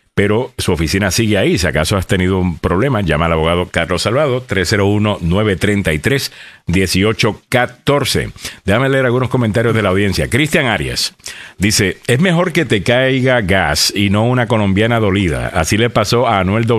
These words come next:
A A con Karol G." Ah, aunque te digo ahí, yo creo que Karol, eh, ahí lo manejó súper bien. Eh,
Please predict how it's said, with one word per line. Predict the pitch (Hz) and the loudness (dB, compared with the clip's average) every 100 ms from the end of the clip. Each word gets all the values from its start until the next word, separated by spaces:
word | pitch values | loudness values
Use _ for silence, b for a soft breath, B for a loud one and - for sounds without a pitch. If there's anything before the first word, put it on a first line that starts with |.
| 92 87 | 2 2
A | 90 | 0
A | 76 | 0
con | 85 | -2
Karol | 80 87 90 | 0 0 0
G." | 76 80 62 B B B B - | 0 -2 -2 B B B B -2
Ah, | 78 78 78 | 0 2 2
aunque | 113 110 113 | 0 0 0
te | 107 | 2
digo | 107 156 | 2 2
ahí, | 156 160 139 | 0 0 0
yo | 110 110 | 0 0
creo | 131 | 0
que | 139 | -2
Karol, | 113 127 135 113 - | 0 0 0 -2 0
eh, | 98 90 87 78 | 0 2 2 0
ahí | 87 92 | 0 2
lo | 113 | 2
manejó | 117 101 101 107 | 0 0 0 0
súper | 117 110 110 80 | 0 0 0 0
bien. | 87 76 60 - - | 0 -2 -4 -10 -6
Eh, | 85 82 78 80 | -2 0 2 0